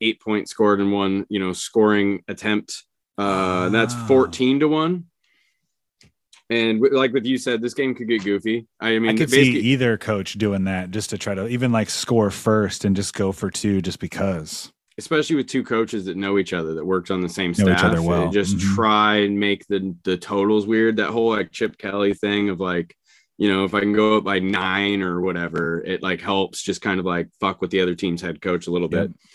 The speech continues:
Speaker 2: Yep.
Speaker 1: So then I have, uh, my last bet that I have here is my same game parlay. I don't know if you, have you looked at those at all?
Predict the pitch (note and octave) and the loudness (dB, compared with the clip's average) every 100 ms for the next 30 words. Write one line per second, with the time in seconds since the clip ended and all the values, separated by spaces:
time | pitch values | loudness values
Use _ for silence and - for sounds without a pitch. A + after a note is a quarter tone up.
0 | - F#2 F#2+ G#2+ - - C3 D3+ E3+ F3 | -8 -4 -4 -6 -4 2 4 6 6 4
1 | C#3 C#3 C3+ C3 A#2+ A#2 A#2 A#2+ A2 - | 2 2 2 0 0 0 0 -2 -6 -12
2 | A#2 A2+ G#2+ G#2+ A2 A#2 A#2+ A#2+ - A2 | -6 -2 0 0 0 2 2 0 -2 -2
3 | G#2 G#2 G2+ G2+ G2 F#2+ F#2+ - G2 F#2+ | -2 -2 -2 -2 -2 -4 -6 -2 0 2
4 | F#2 F2+ G2 F#2 F2+ G2 G2 - A#2+ A#2+ | 2 0 0 0 0 -2 -4 0 2 2
5 | A2+ A2 G#2+ G#2+ G2+ F2 D#2 D#2+ _ _ | 2 0 -2 -4 -2 -2 -6 -10 _ _
6 | _ _ _ _ _ _ _ - A2+ G#2+ | _ _ _ _ _ _ _ -2 2 4
7 | G2+ A2 G#2 A2 A2 G2+ G2+ G2+ G#2+ G#2+ | 6 4 4 4 4 2 0 0 0 2
8 | G#2+ G#2+ A2 | 0 -2 -4